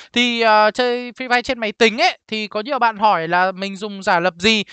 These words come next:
Thì, ờ, thực tế là ba năm nay thì mình chỉ dùng duy nhất một loại giả lập, đó là giả lập BlueStack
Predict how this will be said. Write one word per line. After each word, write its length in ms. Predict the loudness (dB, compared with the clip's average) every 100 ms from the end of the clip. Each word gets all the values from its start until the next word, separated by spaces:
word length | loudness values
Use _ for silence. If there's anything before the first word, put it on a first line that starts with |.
| -18 -4
Thì, 200 | 0 2
ờ, 120 | 0
thực 180 | -2 0
tế 200 | 2 2
là 100 | 2
ba 260 | 6 6
năm 180 | 6 0
nay 160 | -2 -2
thì 80 | -6
mình 180 | -10 -12
chỉ 180 | -12
dùng 360 | -10 -12 -14 -12
duy 180 | -10 -4
nhất 200 | -4 -4
một 160 | -8
loại 220 | -2 -2 0
giả 160 | -2
lập, 160 | -2 -4
đó 280 | -2 -2 0
là 200 | 0 -2
giả 140 | -2
lập 140 | -4 -6
BlueStack 520 | -10 -12 -2 0